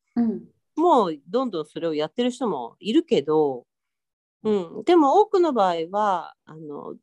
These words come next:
Speaker 2: 人に合わせなくなってきたっていうスタンスまではできたけど、じゃあ自分はどこに向かっていきたいのかっていう問いかけが今たくさんの人に、あの、投げかけられてるような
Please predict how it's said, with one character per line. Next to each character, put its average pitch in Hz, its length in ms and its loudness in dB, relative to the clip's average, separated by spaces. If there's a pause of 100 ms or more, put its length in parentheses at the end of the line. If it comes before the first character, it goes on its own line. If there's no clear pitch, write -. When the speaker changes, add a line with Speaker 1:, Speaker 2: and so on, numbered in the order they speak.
(140)
Speaker 2:
人 - 340 2
に 453 160 10
合 254 180 4
わ 311 120 2
せ - 80 -20 (160)
な 415 60 -4
く 247 100 -6
な 165 140 -6
っ - 20 -20
て - 140 -20
き - 80 -20
た 285 140 -6
っ - 20 -10
て - 180 -10
い 151 180 -6
う 143 40 -8
ス - 160 -18
タ 196 120 -2
ン 202 80 -2
ス 196 160 -12
ま 185 180 -4
で 151 100 -2
は 143 120 -4
で 170 160 -4
き - 120 -16
た 160 160 -10
け 151 160 -6
ど、 208 400 0 (480)
じ 370 80 2
ゃ 403 60 6
あ 381 40 4
自 180 240 -6
分 180 220 -8
は 185 120 -2
ど 185 140 -6
こ 196 140 -8
に 151 100 -8
向 135 100 -14
か 147 120 -8
っ 147 40 -8
て - 120 -12
い 151 40 -8
き - 80 -20
た 175 140 0
い 160 80 0
の 143 120 -4
か 339 160 2
っ 370 60 -2
て - 160 0
い 143 220 0
う 139 60 -4
問 160 200 -2
い 165 60 -6
か 165 160 -6
け 160 540 0
が 226 340 2
今 170 220 -6
た - 120 -20
く - 80 -20
さ 196 160 -6
ん 180 60 -6
の 151 80 -4
人 139 240 -12
に、 127 320 -10 (500)
あ 139 140 -6
の、 139 180 -4
投 160 140 0
げ 160 120 0
か 151 140 -12
け 160 140 2
ら 160 140 4
れ 151 100 -2
て 139 180 -8
る 127 460 -4
よ 147 240 4
う 135 60 -2
な 113 260 -6